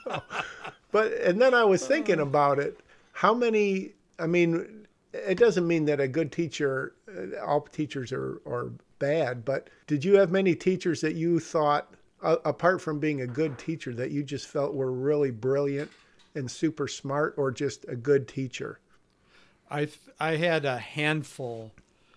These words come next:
Speaker 2: of teachers that, uh, I really liked, and, uh, a smaller handful that were really good teachers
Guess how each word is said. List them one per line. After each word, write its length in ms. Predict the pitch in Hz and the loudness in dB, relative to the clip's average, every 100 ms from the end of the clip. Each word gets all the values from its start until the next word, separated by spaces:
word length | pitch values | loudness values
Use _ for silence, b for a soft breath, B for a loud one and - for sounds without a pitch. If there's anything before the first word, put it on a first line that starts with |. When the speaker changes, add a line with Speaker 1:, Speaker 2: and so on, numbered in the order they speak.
| b | b
Speaker 2:
of 180 | 143 127 | -12 -10
teachers 680 | - 170 156 - 139 113 - | -4 -2 -2 -2 -4 -4 -4
that, 260 | 135 127 - _ | -4 -6 -10 _
uh, 320 | 131 131 123 135 | -12 -10 -10 -8
I 80 | 127 | -6
really 420 | 127 139 151 135 | -2 0 2 0
liked, 540 | 120 135 165 170 - _ b b b b _ | -2 -2 -2 -4 -16 _ b b b b _
and, 500 | 147 135 123 117 110 - | -4 -4 -4 -6 -12 -14
uh, 420 | 117 117 113 113 - _ _ _ _ | -12 -12 -12 -14 -18 _ _ _ _
a 120 | 120 | -6
smaller 440 | - 151 160 160 | -4 -2 -2 -2
handful 560 | 131 135 131 - 139 131 | -2 -4 -6 -6 -6 -6
that 200 | 123 123 | -8 -12
were 220 | 135 117 | -10 -10
really 500 | 113 127 156 165 151 | -10 -4 0 2 0
good 400 | 123 139 139 120 | -2 -2 -2 -2
teachers 600 | - 143 131 127 113 - | -8 -10 -8 -10 -10 -12